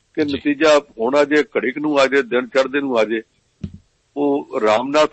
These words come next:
Speaker 1: ਕੋਵਿੰਦ, ਜਿਹੜਾ ਬੀਜੇਪੀ ਦਾ candidate ਹੈ, ਉਹਨੇ ਬੜੇ ਆਰਾਮ ਨਾਲ ਜਿੱਤਿਆ।
Speaker 2: ਜੀ।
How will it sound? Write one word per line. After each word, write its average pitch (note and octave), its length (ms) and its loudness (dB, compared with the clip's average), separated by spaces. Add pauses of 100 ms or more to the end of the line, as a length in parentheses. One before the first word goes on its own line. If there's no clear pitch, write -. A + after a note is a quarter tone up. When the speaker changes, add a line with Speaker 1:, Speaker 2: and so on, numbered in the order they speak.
Speaker 1:
ਕੋਵਿੰਦ, A#2+ 460 -4
ਜਿਹੜਾ B2 400 4 (100)
ਬੀਜੇਪੀ A#2+ 600 -6
ਦਾ C#3+ 80 2
candidate A2 500 -2
ਹੈ, G#2 140 2 (160)
ਉਹਨੇ A2+ 220 -4
ਬੜੇ G#2 300 2
ਆਰਾਮ F#2+ 260 0
ਨਾਲ F2 140 -10
ਜਿੱਤਿਆ। - 340 -16 (1200)
Speaker 2:
ਜੀ। G2 160 -12